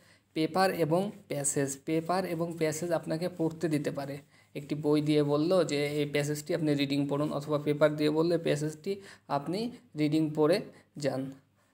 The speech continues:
আপাতত এই কমন বিষয়গুলো আপনাদের অবশ্যই জেনে যেতে হবে, যেটা আপনাদের জন্য খুবই হেল্পফুল। এগুলো এ ভাইভা বোর্ডে একটি পজিটিভ ইফেক্ট তৈরি করে। এছাড়া আপনারা বিস্তারিত সাধারণ জ্ঞান, বাংলা দ্বিতীয়,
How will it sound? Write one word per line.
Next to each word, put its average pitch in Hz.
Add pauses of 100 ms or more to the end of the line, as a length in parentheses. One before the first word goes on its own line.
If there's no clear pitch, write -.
আপাতত 185
এই 202
কমন 185
বিষয়গুলো 175
আপনাদের 160
অবশ্যই 151
জেনে 160
যেতে 147
হবে, 160 (240)
যেটা 143
আপনাদের 147
জন্য 147
খুবই 160
হেল্পফুল। 143
এগুলো 156 (160)
এ 156
ভাইভা 147
বোর্ডে 151
একটি 147
পজিটিভ 156
ইফেক্ট 170 (380)
তৈরি 147
করে। 135 (800)
এছাড়া 185 (220)
আপনারা 160
বিস্তারিত 151
সাধারণ 147
জ্ঞান, 143
বাংলা 143
দ্বিতীয়, 143